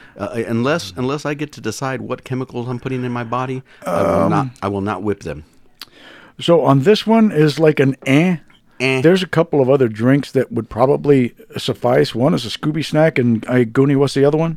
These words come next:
Speaker 1: Oh, yeah. If I was gonna drink something like that, um, I would go with, like, a buttery nipple.
Speaker 2: Cool.
Speaker 1: Because it just,
Speaker 2: Yeah.
Speaker 1: I know exactly what I'm getting. It's not as strong as this one, 'cause this is, like, forty-nine point five, uh, uh, vodka,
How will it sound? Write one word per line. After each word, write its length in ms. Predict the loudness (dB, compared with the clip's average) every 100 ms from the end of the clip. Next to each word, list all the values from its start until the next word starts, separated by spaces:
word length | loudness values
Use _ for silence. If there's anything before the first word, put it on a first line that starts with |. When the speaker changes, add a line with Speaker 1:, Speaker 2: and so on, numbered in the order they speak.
| -4
Speaker 1:
Oh, 160 | -2 0
yeah. 260 | 0 -2
If 120 | -2
I 60 | -2
was 100 | -2
gonna 140 | -4 -4
drink 220 | -4 -4
something 240 | -6 -4 -6
like 160 | -6
that, 300 | -6 -6 -8 -14 _
um, 300 | -10 -8 -8 -10
I 120 | -8
would 140 | -8 -6
go 100 | -8
with, 200 | -6 -8
like, 140 | -10
a 40 |
buttery 320 | -6 -4 -4 -4
nipple. 320 | -6 -10 -2
Speaker 2:
Cool. 200 | 0 0 -6 _ -20 _
Speaker 1:
Because 320 | -12 -6 -4 -4
it 60 |
just, 340 | -6 -6 -6 -16 _
Speaker 2:
Yeah. 140 | -4 -2 -2
Speaker 1:
I 100 | 0
know 140 | 0
exactly 340 | 0 -2 -2 -4
what 80 |
I'm 120 | -4 -4
getting. 260 | -6 -6
It's 140 | -8 -4
not 160 | -2
as 80 | -2
strong 380 | -6 -4 -4 -2
as 100 | -4
this 160 | -6 -6
one, 80 | -8
'cause 140 | -8
this 180 | -10 -10
is, 80 | -8
like, 160 | -8
forty-nine 540 | -6 -6 -6 -6 -8 -8
point 260 | -10 -8
five, 380 | -6 -4 -4 -8 _ _ _ _
uh, 400 | -12 -12 -10 -14 -18 _ -20 _
uh, 340 | -12 -12 -12 -14
vodka, 460 | -8 -8 -6 -12